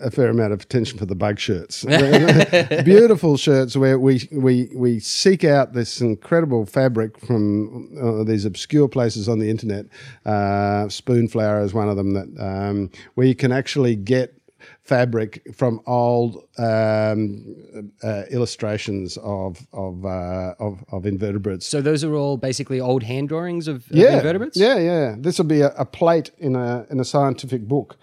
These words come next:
Speaker 2: Oh,
Speaker 1: And
Speaker 2: wow.
Speaker 1: that, and that, and that's how they drew them then. Before cameras, you really had to actually
Speaker 2: Oh, you had to be good with the pencil. Yeah,
Speaker 1: <laughs> You had to be
Speaker 2: absolutely.
Speaker 1: really good. So, um, these, uh,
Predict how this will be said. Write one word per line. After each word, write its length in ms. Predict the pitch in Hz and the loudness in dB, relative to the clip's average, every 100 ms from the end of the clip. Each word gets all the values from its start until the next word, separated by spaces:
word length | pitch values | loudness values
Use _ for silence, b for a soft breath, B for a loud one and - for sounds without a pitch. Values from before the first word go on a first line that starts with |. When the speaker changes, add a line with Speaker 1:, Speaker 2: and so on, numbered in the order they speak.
| b | b
Speaker 2:
Oh, 80 | 160 | -4
Speaker 1:
And 100 | 127 | 0
Speaker 2:
wow. 200 | - - - b - | 2 0 -8 b -4
Speaker 1:
that, 80 | 135 | -2
and 120 | 135 | 0
that, 200 | 135 - _ _ 131 | -2 -8 _ _ -4
and 120 | 139 | -2
that's 160 | 151 | 0
how 140 | 170 156 | -2 0
they 120 | 139 | 0
drew 200 | 117 151 | 2 2
them 180 | 151 120 | 2 0
then. 240 | 113 120 b b b _ | 0 -4 b b b _
Before 280 | 143 202 180 | -2 0 0
cameras, 480 | 196 196 135 113 123 | 0 0 0 -4 -2
you 160 | 135 | -2
really 260 | 139 151 123 | 0 0 0
had 160 | 123 - | -2 -4
to 120 | 117 | -8
actually 260 | - 117 | -8 -4
Speaker 2:
Oh, 40 | 110 | -4
you 100 | 110 | 0
had 140 | 127 | 0
to 80 | 120 | 0
be 140 | 113 107 | 0 2
good 220 | 165 113 | 2 2
with 100 | 113 | -2
the 60 | |
pencil. 420 | 107 113 - 101 104 | -2 -4 -4 -8 -4
Yeah, 160 | 117 | -2
Speaker 1:
<laughs> 0 | |
You 60 | 110 | 0
had 20 | |
to 60 | 123 | 0
be 80 | |
Speaker 2:
absolutely. 360 | 127 110 117 110 | 0 0 -2 -2
Speaker 1:
really 200 | 110 104 | -2 -2
good. 260 | 117 101 80 | -2 -4 2
So, 300 | 170 143 123 B B B _ | 4 4 2 B B B _
um, 760 | 135 131 131 131 139 135 131 - - _ _ _ _ 127 | 2 4 4 2 2 2 -2 -8 -20 _ _ _ _ 2
these, 680 | 156 196 196 175 - - - _ _ _ _ _ | 4 4 2 -2 -6 -8 -14 _ _ _ _ _
uh, 880 | 131 123 123 120 117 113 110 110 | 0 0 2 2 2 2 0 -2